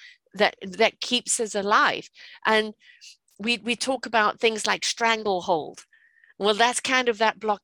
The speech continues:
chi, isn't it? It's that stranglehold and a not allowing that energy to move through.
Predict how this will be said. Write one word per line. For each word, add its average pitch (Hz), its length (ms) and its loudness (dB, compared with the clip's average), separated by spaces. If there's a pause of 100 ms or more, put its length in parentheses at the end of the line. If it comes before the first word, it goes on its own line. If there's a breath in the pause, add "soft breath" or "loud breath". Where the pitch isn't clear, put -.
chi, 294 100 -4 (180)
isn't 175 280 -6
it? 156 200 -8
It's - 140 -4
that 196 200 -2
stranglehold 226 800 0
and 185 140 -4
a 185 60 0
not 196 300 2
allowing 202 440 2
that 175 280 -6
energy 180 440 -4
to - 160 -10
move 175 280 -4
through. - 500 -4